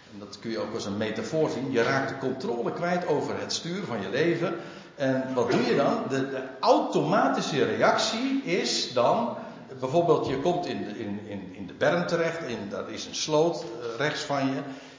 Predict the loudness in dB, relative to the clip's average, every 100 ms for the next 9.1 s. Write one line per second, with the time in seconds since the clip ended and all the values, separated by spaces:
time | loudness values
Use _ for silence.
0 | -20 -20 -12 -4 -4 -2 -4 -6 -6 -4
1 | 0 0 0 -2 -4 -4 -4 -4 -8 0
2 | 2 4 4 2 2 -6 -8 -10 -12 -12
3 | -8 -2 0 0 0 -6 -10 -14 -16 -20
4 | -2 2 2 2 -2 -8 -12 -16 -18 -20
5 | -20 -20 -20 -20 -20 -20 _ 2 4 6
6 | 4 2 0 -2 -2 0 -2 -4 -2 0
7 | 2 4 4 4 4 6 6 4 4 8
8 | 8 8 4 4 4 2 -2 -6 -6 -6
9 | -8